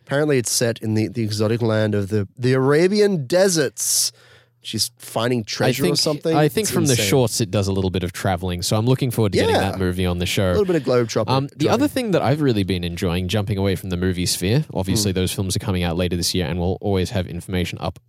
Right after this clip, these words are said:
Speaker 2: on social media, uh, when we're talking about those. But I've been really impressed recently, actually, with, uh, The Guardian.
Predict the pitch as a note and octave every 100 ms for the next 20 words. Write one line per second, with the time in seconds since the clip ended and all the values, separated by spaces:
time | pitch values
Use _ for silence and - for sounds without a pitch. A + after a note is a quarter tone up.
0 | - G2 E2+ E2+ - F2 F#2+ F2 F2 E2
1 | - - - _ - E2 E2 _ _ F#2+
2 | F2+ F2 E2+ E2 - - F#2+ F#2+ E2 F2
3 | G2 F#2+ D#2+ E2 - _ - _ _ -
4 | G2+ - B2+ F3 - C3+ G#2 G2 F2+ F2
5 | G2+ F2+ - G2 F#2 F#2 F2 F2 F2 -
6 | G2+ F#2 F2 F2 F2 E2 G2 A2 A#2+ G2
7 | G1+